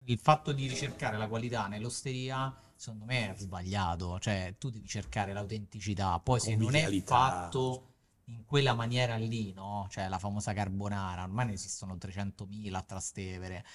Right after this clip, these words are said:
Speaker 1: Cioè, tu non devi mangiare la carbonara perfetta, devi cercare una carbonara buona, che ti alzi da lì, il posto è carino, bello, onesto.
Speaker 2: E ti sei divertito.
Speaker 1: Eh, eh sì, che, non, che praticamente non mi è costata mezza piotta.
Speaker 2: Però posso dirti una cosa, per esempio, una stortura, no? Che c'è al nord.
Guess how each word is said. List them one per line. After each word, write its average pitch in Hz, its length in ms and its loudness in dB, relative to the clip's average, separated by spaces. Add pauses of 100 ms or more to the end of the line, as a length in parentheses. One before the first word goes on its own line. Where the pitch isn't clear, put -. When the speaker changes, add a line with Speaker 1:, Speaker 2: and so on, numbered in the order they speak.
(160)
Speaker 1:
Cioè, - 480 0
tu 151 120 -4
non 120 220 0
devi 143 200 4
mangiare 104 400 -4
la 107 260 4
carbonara 104 360 0
perfetta, 98 540 -2
devi 98 100 0
cercare 127 280 2
una 101 100 -2
carbonara 117 260 -2
buona, 123 300 0
che 98 120 -4
ti - 100 -6
alzi 123 240 -2
da 135 60 2
lì, 120 260 0
il 101 100 -8
posto - 300 0
è 113 60 -2
carino, 113 520 4
bello, 135 800 4
onesto. 147 840 4
Speaker 2:
E 190 80 4
ti 170 120 8
sei 156 140 12
divertito. 127 540 8
Speaker 1:
Eh, 139 80 2
eh 131 40 4
sì, 131 320 0
che, 107 100 -2
non, 120 400 0
che 127 120 -6
praticamente 139 540 2
non 110 120 -2
mi 98 100 -6
è 98 40 -12
costata 113 480 0
mezza 95 280 -6
piotta. 98 640 -6
Speaker 2:
Però 180 180 12
posso 120 280 12
dirti 117 280 12
una 127 180 12
cosa, 107 400 12
per 104 160 8
esempio, 107 400 10
una 113 140 12
stortura, 117 840 12
no? 120 360 10
Che 110 120 8
c'è 117 180 10
al 110 160 12
nord. 101 420 10